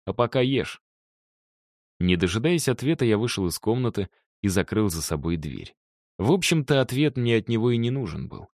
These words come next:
Хочет он или нет, но завтра мы идем на зимнюю рыбалку. Клятвы — вещь такая.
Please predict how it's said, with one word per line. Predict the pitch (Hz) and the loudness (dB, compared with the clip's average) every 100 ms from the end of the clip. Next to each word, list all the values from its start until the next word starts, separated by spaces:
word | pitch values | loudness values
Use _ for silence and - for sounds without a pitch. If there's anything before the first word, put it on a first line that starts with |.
| _ _ | _ _
Хочет | - 160 196 - 151 | -2 0 2 0 -2
он | 147 117 | 0 2
или | 82 | 2
нет, | 78 127 - - | 2 0 -2 0
но | 104 90 | 2 2
завтра | 98 139 - 120 | 2 -2 -2 0
мы | 113 110 | 4 4
идем | 90 90 104 131 | 4 4 4 2
на | 98 | 0
зимнюю | 71 76 76 78 | 0 -2 0 0
рыбалку. | 85 80 76 69 - - - _ _ _ _ _ _ _ _ _ _ | 0 0 -2 -2 -6 -14 -16 _ _ _ _ _ _ _ _ _ _
Клятвы — | - 98 180 196 151 160 147 | 0 2 2 0 0 2 2
вещь | 113 147 - | 0 -2 -4
такая. | - 104 - 139 87 | -4 -6 -4 -8 -8